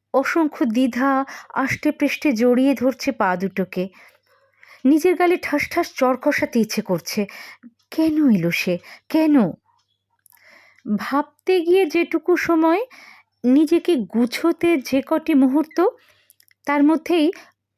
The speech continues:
অভিজিৎ দেখে ফেলেছে মানসীকে। নাকি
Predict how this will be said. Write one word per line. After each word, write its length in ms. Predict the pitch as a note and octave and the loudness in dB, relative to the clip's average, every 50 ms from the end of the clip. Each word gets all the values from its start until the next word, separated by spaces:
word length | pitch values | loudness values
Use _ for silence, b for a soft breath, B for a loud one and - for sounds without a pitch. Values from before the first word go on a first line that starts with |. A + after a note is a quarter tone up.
| _ _ - | _ _ -2
অভিজিৎ 360 | G#3+ A3 G#3 A#3+ A#3+ - B3+ F#3 | 0 0 2 0 0 0 -2 -2
দেখে 300 | D3+ F3+ F3+ - - G#3+ | -2 -4 -4 -4 -6 -6
ফেলেছে 380 | - - F#3+ F3 D#3+ - F#3+ | -4 -4 -4 -4 -4 -4 -4
মানসীকে। 560 | E3+ D3+ C#3+ D3 D3 - - E3 - E3+ D#3+ F3+ b b b b b _ _ _ _ _ _ _ _ _ _ _ _ - A3 | -6 -4 -6 -6 -8 -8 -10 -10 -10 -10 -10 -10 b b b b b _ _ _ _ _ _ _ _ _ _ _ _ -6 -4
নাকি 320 | A#3 A#3 A#3+ - C4 B3 | -4 -4 -2 -2 -4 -4